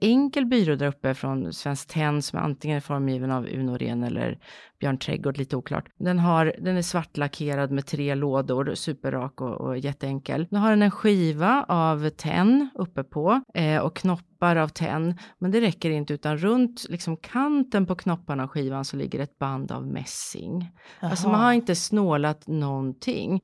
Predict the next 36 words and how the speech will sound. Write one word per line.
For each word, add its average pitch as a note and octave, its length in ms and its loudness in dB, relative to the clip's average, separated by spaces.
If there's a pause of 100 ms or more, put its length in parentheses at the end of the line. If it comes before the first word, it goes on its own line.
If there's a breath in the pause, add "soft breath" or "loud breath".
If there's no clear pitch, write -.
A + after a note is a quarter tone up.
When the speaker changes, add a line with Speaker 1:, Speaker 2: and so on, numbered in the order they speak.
Speaker 1:
Jämfört F3 440 2
med F3+ 160 2
idag G#3+ 480 6
då, D3+ 100 6
när D3 100 4
man C#3+ 160 2
kanske, C#3 500 2
ja, D#3 180 2
hur D#3 140 4
får D#3 160 -2
vi D3+ 60 0
ner C#3+ 160 0
produktionskostnaden C#3 840 -4
här? C3 260 0
Ja, C3 80 0
men C#3+ 120 0
vi C#3 80 -2
tar D3 220 2
lite C3+ 180 -2
billigare, B2 880 -2
eh, - 60 -6
någon, - 260 -2
av C3+ 120 -4
någonting B2+ 460 -4
och B2+ 80 -6
så. B2 300 -6
Så, - 160 -8 (180)
alltså, D#3 180 -4
det E3 60 -2
är E3 180 -4
priset G3 600 2
hela C3+ 240 2
tiden B2 380 -2
som B2+ 160 -6
liksom A#2+ 600 -4
styr. C#3 540 -2